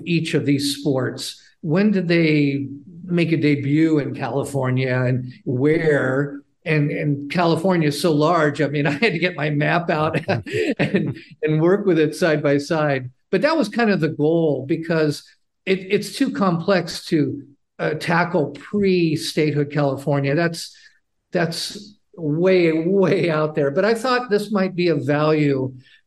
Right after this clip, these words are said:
Um, and, you know, I think every state should have a, a sports book, you know, Pennsylvania, New Jersey.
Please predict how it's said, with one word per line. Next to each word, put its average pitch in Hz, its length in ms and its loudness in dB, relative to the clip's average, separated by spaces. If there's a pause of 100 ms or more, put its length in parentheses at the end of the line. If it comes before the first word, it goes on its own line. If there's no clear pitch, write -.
(140)
Um, 139 400 -2
and, 175 200 2
you 247 120 2
know, 156 360 0 (280)
I 254 80 2
think 311 240 0
every 190 240 4
state 151 360 0
should 131 200 -2
have 131 180 -2
a, 127 240 -2
a 147 80 -2
sports - 400 -2
book, 120 320 -6
you 151 100 -2
know, 185 180 0
Pennsylvania, 185 840 0
New 139 180 -2
Jersey. 196 720 0